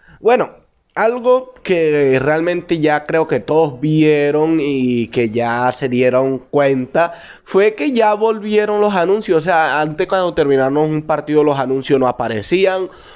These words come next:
o simplemente los anuncios le dábamos clic y no se reproducían.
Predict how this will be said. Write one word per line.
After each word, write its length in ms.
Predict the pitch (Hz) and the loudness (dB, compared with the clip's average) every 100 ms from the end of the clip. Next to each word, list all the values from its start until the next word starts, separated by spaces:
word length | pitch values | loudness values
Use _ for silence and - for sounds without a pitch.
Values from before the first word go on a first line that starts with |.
| - | -2
o 180 | 214 226 | 0 0
simplemente 960 | 233 226 220 240 233 226 214 214 233 | -2 -4 -2 -2 0 0 -2 -2 -2
los 180 | 233 247 | -2 -2
anuncios 840 | 185 170 170 180 196 202 202 190 | -2 0 -2 -2 -2 0 2 0
le 160 | 160 165 | 2 0
dábamos 420 | 147 156 180 190 | 2 0 0 -2
clic 320 | 214 226 226 | -2 -2 -2
y 140 | 220 220 | 0 2
no 360 | 151 143 135 | 4 4 2
se 240 | 135 170 165 | 0 0 0
reproducían. 1000 | 170 170 175 170 170 160 240 220 101 | 0 -2 0 0 0 -4 0 0 -2